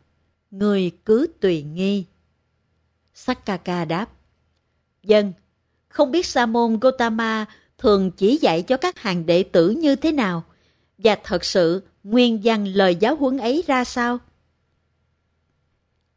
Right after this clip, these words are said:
Akivesana, hãy nghe đây. Như Lai thường giáo huấn chư đệ tử rằng, sắc, thọ, tưởng, hành và thức uẩn đều vô thường.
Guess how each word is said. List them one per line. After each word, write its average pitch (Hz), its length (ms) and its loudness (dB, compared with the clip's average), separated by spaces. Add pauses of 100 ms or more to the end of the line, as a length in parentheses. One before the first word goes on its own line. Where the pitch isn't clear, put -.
(100)
Akivesana, 202 1200 0 (420)
hãy 170 220 0
nghe 226 400 -2
đây. 220 320 -2 (920)
Như 262 180 6
Lai 233 420 0
thường 180 380 2
giáo 240 260 0
huấn 254 300 0
chư 269 160 4
đệ 175 200 2
tử 170 300 0
rằng, 165 300 -2 (800)
sắc, 330 320 -4 (460)
thọ, 170 460 -4 (360)
tưởng, 175 360 0 (380)
hành 170 400 -6 (180)
và 175 200 0
thức - 280 -2 (100)
uẩn 175 340 0 (280)
đều 185 280 0 (100)
vô 247 180 2
thường. 180 420 -4